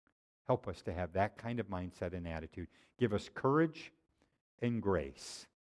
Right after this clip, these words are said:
for each day as we talk with people that you put in our path.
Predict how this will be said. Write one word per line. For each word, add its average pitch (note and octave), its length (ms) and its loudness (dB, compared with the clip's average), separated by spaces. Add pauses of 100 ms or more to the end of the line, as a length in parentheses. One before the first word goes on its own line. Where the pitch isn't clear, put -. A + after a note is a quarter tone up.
(640)
for - 180 -2 (160)
each - 380 0
day D2+ 260 0 (720)
as E2+ 200 -12
we F2 160 -4
talk - 560 0 (880)
with - 180 -10
people D#2+ 380 -4
that E2 220 -8
you F2+ 140 -8
put - 280 -8
in E2+ 160 -4
our E2 140 -6
path. - 500 -20